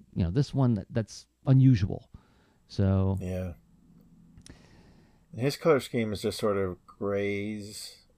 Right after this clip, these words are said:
Speaker 2: with maybe a little bit of light gray and dark gray, but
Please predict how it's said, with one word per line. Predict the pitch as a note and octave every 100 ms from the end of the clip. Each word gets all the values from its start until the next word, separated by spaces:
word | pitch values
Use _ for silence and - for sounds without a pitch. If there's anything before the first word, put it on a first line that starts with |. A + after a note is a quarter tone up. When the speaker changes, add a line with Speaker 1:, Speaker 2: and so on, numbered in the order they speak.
| -
Speaker 2:
with | G#2 F#2+ - _ _
maybe | - G#2+ G2+
a | G2
little | F#2+ F#2+
bit | F2+ F#2+
of | F2+ F2 E2 - _ _ _ _
light | G#2+ F#2+ G2+ -
gray | G2+ G2+ G2+ G2 F#2
and | G2+ G#2 F#2+
dark | F#2+ F#2+
gray, | - F#2 F#2 F2 _ _
but | G#2 F#2+